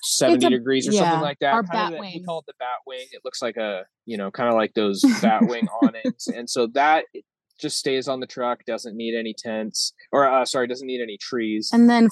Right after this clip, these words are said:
Speaker 2: finally
Speaker 1: yeah, so we have this new moonshade awning,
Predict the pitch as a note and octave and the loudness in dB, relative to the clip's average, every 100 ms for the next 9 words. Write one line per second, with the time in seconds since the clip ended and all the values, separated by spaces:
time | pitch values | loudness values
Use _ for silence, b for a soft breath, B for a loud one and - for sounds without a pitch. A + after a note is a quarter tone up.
0 | - A#3+ D4 F#4 B3 G#3+ F#3 F#3 G#3 C4+ | 2 2 4 4 4 0 -2 -4 -8 -8
1 | - D3 B2+ - D#3 D3+ E3 D#3+ C3+ - | -2 -2 -2 -4 -6 -4 -4 -4 -6 -10
2 | C#3 C3+ C3 D3+ F3 F3+ - C3+ A#2 A2 | -8 -8 -6 -2 -2 -2 -2 -2 0 -4
3 | G#2 - A2+ A2 G#2 G2+ | -6 -4 -4 -2 -4 -8